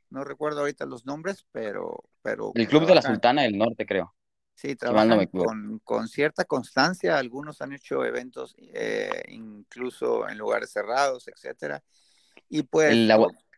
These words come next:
Speaker 1: todos suman, la verdad es que es, es importante. El de Aguascalientes también. ¿Qué
Speaker 2: El de
Speaker 1: otro se me está
Speaker 2: Aguascalientes, sí.
Speaker 1: escapando?
Speaker 2: Este, el de Celaya y... Eh, creo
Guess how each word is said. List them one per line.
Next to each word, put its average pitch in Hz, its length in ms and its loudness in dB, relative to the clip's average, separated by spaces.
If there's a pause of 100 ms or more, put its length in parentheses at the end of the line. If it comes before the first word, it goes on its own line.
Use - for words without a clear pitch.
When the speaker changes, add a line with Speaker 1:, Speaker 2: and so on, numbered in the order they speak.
(180)
Speaker 1:
todos 208 240 -2
suman, 214 380 -4
la 123 100 2
verdad 123 280 -2
es 160 100 -14
que - 120 -12
es, - 160 -12
es 151 300 -8
importante. 139 560 -8
El 131 120 -8
de 131 60 0
Aguascalientes 135 680 -6
también. 147 360 -4
¿Qué - 100 -2
Speaker 2:
El 131 100 6
de 120 60 8
Speaker 1:
otro 107 100 4
se 98 80 -6
me 101 80 -6
está 104 140 0
Speaker 2:
Aguascalientes, 107 40 0
sí. - 100 -10
Speaker 1:
escapando? 147 340 -6 (840)
Speaker 2:
Este, 101 480 -2
el 104 120 2
de 104 80 2
Celaya 110 680 4 (440)
y... 127 880 -2 (2250)
Eh, 104 220 2
creo 107 220 4